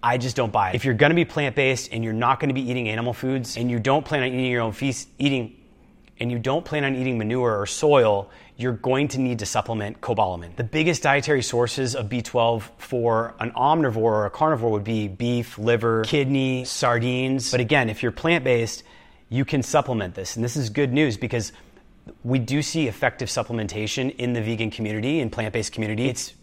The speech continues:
quite cost effective to just take a B twelve supplement. Now, the R D A has a wide range of one to twenty-five micrograms per day of vitamin B twelve. And the most common supplements are methylcobalamin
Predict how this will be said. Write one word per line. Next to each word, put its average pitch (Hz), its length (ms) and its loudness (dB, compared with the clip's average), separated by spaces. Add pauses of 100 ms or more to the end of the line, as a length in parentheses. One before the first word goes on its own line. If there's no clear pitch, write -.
(160)
quite 156 420 -2
cost 127 520 0
effective 123 680 -2
to - 100 -8
just 113 240 -6
take 120 220 -6
a 120 60 -4
B 104 140 -6
twelve 107 220 -6
supplement. 101 380 -4
Now, 127 80 4
the 123 140 0
R 131 240 2
D 143 140 2
A 135 40 2
has 135 160 0
a 113 60 0
wide 107 340 4
range 110 320 -2
of 104 120 -4
one 117 260 -2
to 117 80 -4
twenty-five 113 640 2
micrograms 110 720 -2
per 113 160 -2
day 101 480 0 (180)
of 107 380 -2
vitamin 110 320 2
B 107 120 -2
twelve. 110 460 0
And 127 220 0
the 127 40 2
most 139 240 0
common 156 340 0
supplements 127 440 -2
are 113 80 -2
methylcobalamin 123 1300 0